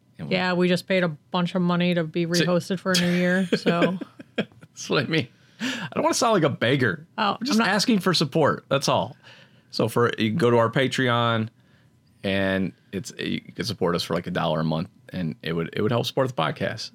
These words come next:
Speaker 1: s-, and at least until we're big enough to get ads, 'cause we will definitely get ads.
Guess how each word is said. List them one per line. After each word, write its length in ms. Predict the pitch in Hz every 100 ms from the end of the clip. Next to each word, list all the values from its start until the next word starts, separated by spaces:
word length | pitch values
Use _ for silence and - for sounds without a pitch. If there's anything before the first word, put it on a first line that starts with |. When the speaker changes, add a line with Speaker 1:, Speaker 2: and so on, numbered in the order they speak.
| -
Speaker 1:
s-, 160 | - -
and 160 | 95 - -
at 80 | 101
least 180 | 110 -
until 480 | 101 101 98 98 - -
we're 80 | 98
big 160 | 92 92
enough 180 | 90 -
to 80 |
get 240 | 80 92 - -
ads, 420 | 92 82 76 - - _ _
'cause 160 | 139 - -
we 80 | 104
will 120 | 101
definitely 340 | 80 92 92 82
get 180 | 76 -
ads. 420 | 71 73 98